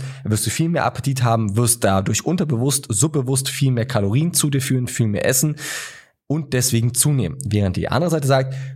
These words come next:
du musst zwangsweise das Frühstück auslassen, denn wenn du frühstückst, dann wirst du dick, das, weiß ich nicht, triggert eine Insulinauslösung, l-, lagert Fett ein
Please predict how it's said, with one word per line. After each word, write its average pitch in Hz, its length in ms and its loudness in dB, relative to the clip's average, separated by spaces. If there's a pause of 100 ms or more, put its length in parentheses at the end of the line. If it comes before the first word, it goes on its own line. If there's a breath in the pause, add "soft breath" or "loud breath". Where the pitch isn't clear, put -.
(120 loud breath)
du 107 100 -2
musst - 480 -2
zwangsweise 147 960 0
das 110 180 -2
Frühstück - 380 0
auslassen, 139 560 0
denn 104 180 0
wenn 110 80 0
du 101 100 0
frühstückst, 165 480 -2
dann 98 160 0
wirst 104 200 0
du - 20 2
dick, 143 300 -2
das, - 280 2
weiß 98 200 0
ich 90 60 2
nicht, 90 220 -4
triggert 104 480 -4
eine 107 140 0
Insulinauslösung, 127 960 2
l-, - 340 -4
lagert 98 300 2
Fett 151 180 0
ein 131 260 2